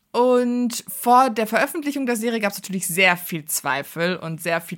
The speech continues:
Angst von Seiten Game of Thrones Fans, weil das Finale ja so scheiße war, war man so, okay, ganz ehrlich, was hat man jetzt zu erzählen, als ob das jetzt wirklich gut wird?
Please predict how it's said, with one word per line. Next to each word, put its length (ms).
Angst 380
von 180
Seiten 420
Game 200
of 120
Thrones 380
Fans, 400
weil 80
das 160
Finale 400
ja 160
so 160
scheiße 560
war, 160
war 120
man 180
so, 80
okay, 180
ganz 220
ehrlich, 160
was 80
hat 100
man 80
jetzt 300
zu 80
erzählen, 320
als 100
ob 140
das 260
jetzt 180
wirklich 300
gut 300
wird? 200